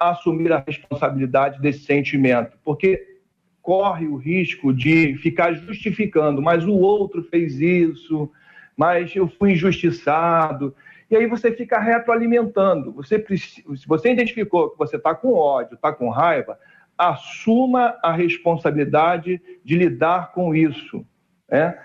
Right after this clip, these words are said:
Quando Paulo escreve aos Efésios e ele diz assim, "Livrem-se de toda amargura",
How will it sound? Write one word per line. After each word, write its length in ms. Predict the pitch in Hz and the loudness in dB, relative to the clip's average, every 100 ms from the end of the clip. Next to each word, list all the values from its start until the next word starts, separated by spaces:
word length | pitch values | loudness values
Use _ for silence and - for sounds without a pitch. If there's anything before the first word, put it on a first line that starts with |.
| - - | -20 -12
Quando 320 | - 180 190 170 | 0 2 2 0
Paulo 640 | - 160 156 147 135 131 | 0 2 2 0 -2 -8
escreve 540 | 131 - 139 143 135 131 | -14 -4 0 2 0 -2
aos 160 | 120 | -2
Efésios 760 | 117 117 147 180 180 127 123 120 | -4 0 2 2 2 -4 -10 -2
e 60 | |
ele 200 | 151 156 | 0 0
diz 160 | 135 139 | 0 0
assim, 280 | 139 - 143 | 0 -2 -2
"Livrem-se 840 | 143 202 269 269 175 165 143 151 | 2 4 4 0 -4 -8 -6 -2
de 120 | 139 | 0
toda 280 | 135 127 123 | 2 0 0
amargura", 720 | 113 107 101 127 208 175 120 | 0 -4 -2 2 2 2 -4